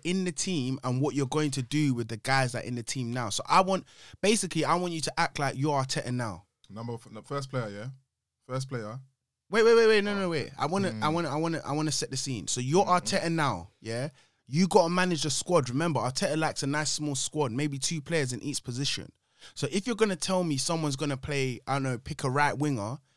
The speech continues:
Speaker 1: you need to explain to me what you're doing with Saka. You can't just tell me he's gonna be on the bench, 'cause we know that is not realistic,
Speaker 2: Mm-hmm.
Speaker 1: especially with the wages he's on and everything. So I need you lot to tell me who you're gonna take, the four players,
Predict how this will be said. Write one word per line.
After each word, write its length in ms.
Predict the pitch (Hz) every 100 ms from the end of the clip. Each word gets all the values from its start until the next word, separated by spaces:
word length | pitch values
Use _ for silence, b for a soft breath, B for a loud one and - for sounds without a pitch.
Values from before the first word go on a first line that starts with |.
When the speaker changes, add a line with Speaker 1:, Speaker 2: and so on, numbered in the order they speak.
| _
Speaker 1:
you 120 | - 180
need 160 | 196
to 80 | -
explain 460 | 143 - - 165 170
to 140 | -
me 240 | 117 113 120
what 180 | 123
you're 80 | 123
doing 240 | 117 139 127
with 80 |
Saka. 300 | 104 151 -
You 80 | 123
can't 240 | - 180 143
just 120 | 135
tell 200 | 165 151
me 100 | 127
he's 100 | 113
gonna 220 | 143 131
be 140 | 120
on 100 | 131
the 60 | 110
bench, 420 | 95 143 - -
'cause 160 | - 107
we 120 | 127
know 320 | 139 156 135 113
that 140 | 147 -
is 200 | 135 110
not 340 | 143 - - 107
realistic, 920 | 117 131 117 120 143 - - - - 113 113
Speaker 2:
Mm-hmm. 100 | 135
Speaker 1:
especially 400 | - 160 - 135
with 120 | 123
the 60 |
wages 420 | 117 143 139 117 104
he's 120 | 101
on 140 | 113
and 100 | 107 117
everything. 340 | 113 - - b b b
So 160 | - 113
I 120 | 135
need 200 | 160 160
you 80 | 143
lot 160 | 143 -
to 160 | 135
tell 260 | - 170 185
me 120 | 185
who 60 | 170
you're 120 | 160
gonna 220 | 147 147
take, 420 | 135 147 147 151
the 80 | -
four 220 | - 147
players, 440 | 135 135 123 123